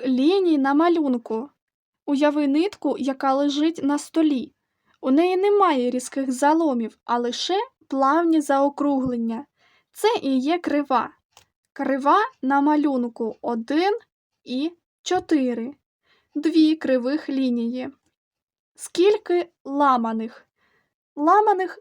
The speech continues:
саме слово говорить за себе, ніби хтось зламав. Це малюнок п'ять.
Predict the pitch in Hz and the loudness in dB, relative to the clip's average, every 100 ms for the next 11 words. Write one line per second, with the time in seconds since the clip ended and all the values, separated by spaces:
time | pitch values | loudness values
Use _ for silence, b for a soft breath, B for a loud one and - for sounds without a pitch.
0 | _ - 294 269 262 269 269 370 359 294 | _ 0 0 2 -4 -2 0 2 0 0
1 | 254 247 247 254 240 294 - 277 233 - | -2 0 0 0 0 -2 0 -2 -2 -4
2 | 277 269 381 466 440 415 - 262 285 - | 0 2 2 0 -2 -4 -4 -2 -2 -6
3 | 254 262 262 254 233 214 - b b b | -6 -2 0 0 -2 -4 -6 b b b
4 | b b - - 277 302 - _ 269 262 | b b -20 -4 -2 -2 -4 _ -4 -2
5 | 247 240 269 359 349 - _ 269 269 269 | -2 -4 -2 -4 -6 -18 _ -6 -2 -2
6 | - - | -4 -16